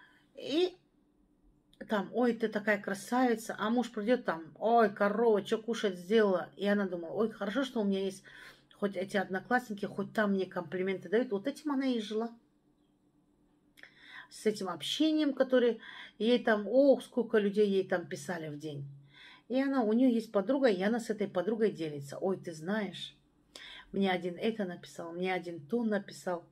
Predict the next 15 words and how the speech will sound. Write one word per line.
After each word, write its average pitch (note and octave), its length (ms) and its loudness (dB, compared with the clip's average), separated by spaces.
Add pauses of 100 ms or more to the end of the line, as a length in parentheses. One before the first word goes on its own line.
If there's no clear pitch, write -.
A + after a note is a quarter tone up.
(260)
Она G#3+ 200 0
же G#3 120 -2
не, A3+ 100 0
у A3 80 0
нее, A3+ 160 2
и F#3+ 260 -6
за G#3 140 0
ней B3 140 2
никогда A#3 360 0
никто A3+ 280 -2
не A3 120 0
ухаживал. G3+ 560 -2 (400)
Она C4+ 240 2
обычная A#3+ 560 2
девчонка. F3+ 580 -4